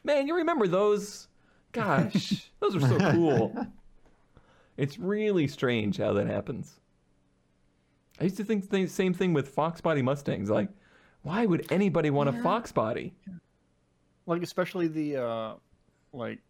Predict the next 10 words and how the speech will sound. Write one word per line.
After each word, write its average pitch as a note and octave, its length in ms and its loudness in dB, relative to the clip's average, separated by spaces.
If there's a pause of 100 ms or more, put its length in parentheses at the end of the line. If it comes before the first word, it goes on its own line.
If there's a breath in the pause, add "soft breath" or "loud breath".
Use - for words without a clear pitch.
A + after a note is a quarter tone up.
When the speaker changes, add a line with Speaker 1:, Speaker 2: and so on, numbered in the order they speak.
(120)
Speaker 3:
sealed C3+ 420 -4
beam D#3 260 -2
ones. F#3+ 400 -4
Speaker 1:
Mm-hmm. C#3 420 2 (2250)
It's - 100 -20
very D#3 240 -6
strange. C#3 580 -6 (760)
Humans A3 320 -2
are G#2+ 60 0
weird. G2 400 0